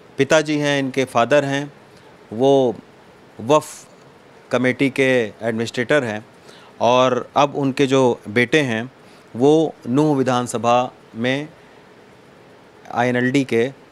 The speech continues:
उम्मीदवार के तौर पर चुनाव लड़ रहे हैं। अ, मेरे साथ में ताहिर हुसैन जी हैं। ताहिर जी, इतना आपके परिवार का एक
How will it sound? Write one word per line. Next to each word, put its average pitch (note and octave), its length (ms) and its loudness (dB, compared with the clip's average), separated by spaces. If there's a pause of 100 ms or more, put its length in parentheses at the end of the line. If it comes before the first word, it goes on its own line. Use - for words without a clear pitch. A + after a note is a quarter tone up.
(280)
उम्मीदवार A#2 440 0
के A#2 140 0
तौर A2 200 0
पर B2+ 160 -2
चुनाव A2+ 280 0
लड़ F#2+ 120 -4
रहे F#2+ 180 -4
हैं। F#2 240 -8 (440)
अ, A2 300 2
मेरे C3+ 180 0
साथ D3 240 4
में D3+ 100 -4
ताहिर C#3 260 0
हुसैन C3+ 320 0
जी C#3 80 2
हैं। D3 180 2 (400)
ताहिर D#3+ 220 0
जी, E3 260 2 (600)
इतना D#3 380 0
आपके D#3 480 2 (840)
परिवार A#2+ 460 4
का C3+ 280 2
एक A#2+ 220 0